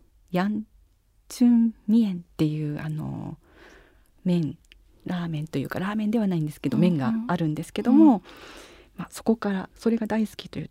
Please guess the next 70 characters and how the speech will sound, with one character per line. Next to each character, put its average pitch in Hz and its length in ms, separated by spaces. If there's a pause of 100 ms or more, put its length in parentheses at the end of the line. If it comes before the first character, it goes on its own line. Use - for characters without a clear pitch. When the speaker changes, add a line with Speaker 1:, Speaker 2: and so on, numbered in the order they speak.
Speaker 1:
と - 80
こ - 120
ろ 156 60
で、 302 220
そ - 100
こ 175 120
か - 140
ら 151 220 (140)
取 165 160
ら 160 80
れ 127 80
た 117 160
名 139 100
前 139 220
な 131 120
ん 117 60
で - 80
す - 120
け - 100
れ 143 80
ど 185 100
も。 226 220
Speaker 2:
う - 20
ん。 240 320
あ、 247 100 (300)
チ - 140
ュ 359 100
ン、 - 80 (100)
い 220 60
や、 - 120 (160)
チ - 160
ュ - 20
ン 220 280
ミ 196 120
エ 202 100
ン 165 100
の 139 60
チ - 200
ュ 220 40
ン 156 140
ミ 147 120
エ 131 40
ン。 170 220
Speaker 1:
は - 140
い。 175 100
Speaker 2:
ヤ 165 140
ン 170 200
チ 175 120
ュ - 20
ン 160 180
ミ 170 80
エ 165 40
ン。 - 0
Speaker 1:
春 - 20
メ 160 40
ン。 160 60 (120)
ヤ 202 180
ン 180 140
は 208 240 (120)
太 208 140
陽 170 200
の 139 160
陽。 156 220 (480)
Speaker 2:
は 220 1000
あ。 - 80
Speaker 1:
は 214 240
い。 180 120 (600)
Speaker 2:
オ 151 80
ッ 147 60 (200)
ケ - 100